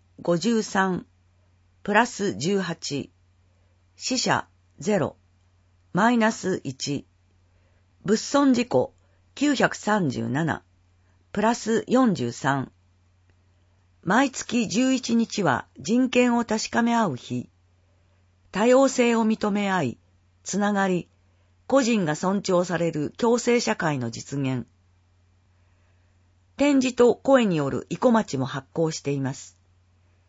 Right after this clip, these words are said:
詳しくは、障害福祉課、内線七二六一へ。熱中症特別警戒アラートが発表された時に、一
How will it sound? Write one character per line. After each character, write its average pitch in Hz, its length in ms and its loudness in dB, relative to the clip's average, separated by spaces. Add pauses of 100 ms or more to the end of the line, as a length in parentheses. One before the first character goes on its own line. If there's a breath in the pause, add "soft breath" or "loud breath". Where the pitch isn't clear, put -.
(380)
詳 247 200 0
し - 120 -4
く 156 140 -6
は、 247 200 -2 (260)
障 233 280 2
害 214 220 2
福 - 220 -10
祉 - 160 -8
課、 - 240 -8 (680)
内 202 240 2
線 190 380 -2
七 196 260 0
二 240 240 2
六 - 280 -4
一 135 320 -6
へ。 - 160 -8 (2000)
熱 220 260 0
中 285 240 0
症 233 460 2
特 240 240 -2
別 269 260 -2
警 240 220 0
戒 220 240 0
ア 208 100 0
ラ 208 180 2
ー 175 40 -8
ト 147 120 -4
が 127 120 -2
発 139 180 -8 (100)
表 185 160 -2
さ 165 120 -4
れ 170 100 -2
た 156 120 -4
時 156 260 -8
に、 117 180 -4 (760)
一 202 140 -6